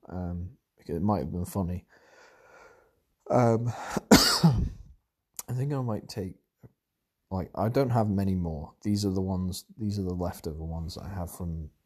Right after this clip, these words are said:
uh, that the girl, from my, uh, the girl, some g-, the girl who's a nice girl, and will rena-, remain, remain anonymous. She gave them to me, and I've got two more,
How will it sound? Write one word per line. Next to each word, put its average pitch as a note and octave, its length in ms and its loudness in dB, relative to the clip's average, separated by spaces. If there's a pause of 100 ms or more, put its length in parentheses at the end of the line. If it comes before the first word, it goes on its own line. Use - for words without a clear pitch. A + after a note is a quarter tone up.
(120)
uh, F2 180 -4
that - 180 -8
the F#2+ 80 -8
girl, E2 420 -2 (1000)
from F2+ 200 -2
my, E2 240 -2 (200)
uh, E2+ 260 -4 (640)
the G2+ 80 -2
girl, F2+ 500 -2 (180)
some F2 420 -4
g-, - 80 -4 (140)
the F#2+ 300 0
girl F2 480 -2 (340)
who's F#2+ 160 -4
a F#2 40 0
nice F#2+ 340 2
girl, E2 380 -6 (560)
and F2+ 120 -4
will F2+ 160 0
rena-, F2+ 460 -2 (120)
remain, F#2 580 0
remain G2 680 2
anonymous. F#2 680 -4 (520)
She - 160 -10
gave G2 260 4
them F2+ 140 -2
to - 160 -8
me, F2+ 280 -4 (440)
and F2+ 340 -4
I've F#2+ 120 -2
got - 160 -4
two G#2 180 0
more, F2 420 -2